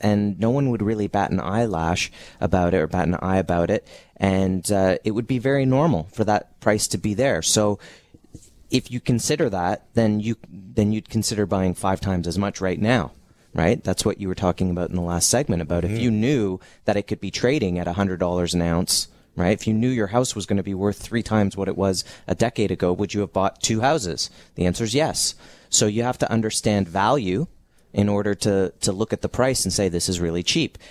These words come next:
Speaker 1: Some people would look at gold and say, "Oh, gold's expensive."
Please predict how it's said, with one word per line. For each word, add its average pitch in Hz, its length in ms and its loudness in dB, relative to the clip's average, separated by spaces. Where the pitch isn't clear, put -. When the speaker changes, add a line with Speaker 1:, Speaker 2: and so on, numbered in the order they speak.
Speaker 1:
Some 165 240 2
people 196 240 -2
would 131 140 0
look 139 120 -4
at 143 100 -6
gold 143 260 0
and 110 100 0
say, 117 180 0
"Oh, 101 200 0
gold's 90 280 -8
expensive." 101 560 0